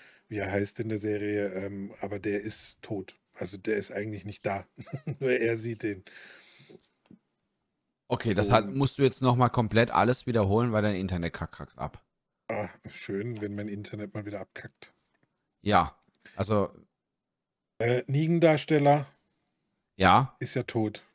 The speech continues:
Speaker 1: Den gibt's ja gar nicht. Den bildet sich der
Speaker 2: Ja.
Speaker 1: Butcher ja ein, sozusagen.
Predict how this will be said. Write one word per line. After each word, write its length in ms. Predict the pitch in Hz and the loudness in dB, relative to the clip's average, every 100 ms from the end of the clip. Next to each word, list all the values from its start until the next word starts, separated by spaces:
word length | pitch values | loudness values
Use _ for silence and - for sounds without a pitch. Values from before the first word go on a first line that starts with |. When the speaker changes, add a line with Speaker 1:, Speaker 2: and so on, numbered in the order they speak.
| - | -8
Speaker 1:
Den 100 | 113 | -6
gibt's 200 | 120 - | -6 -4
ja 60 | 123 | -2
gar 180 | 117 104 | 0 -2
nicht. 320 | 98 - - | -6 -12 -8
Den 220 | 117 117 - | -8 -8 -4
bildet 340 | 123 117 127 | -2 -2 -6
sich 240 | - - 117 | -6 -8 2
der 100 | 104 | 6
Speaker 2:
Ja. 120 | 95 | 6
Speaker 1:
Butcher 220 | 90 120 | 4 0
ja 180 | 113 107 | 0 0
ein, 320 | 113 110 104 - | -2 -4 -6 -10
sozusagen. 640 | - 107 107 101 95 90 | -10 -8 -8 -8 -8 -12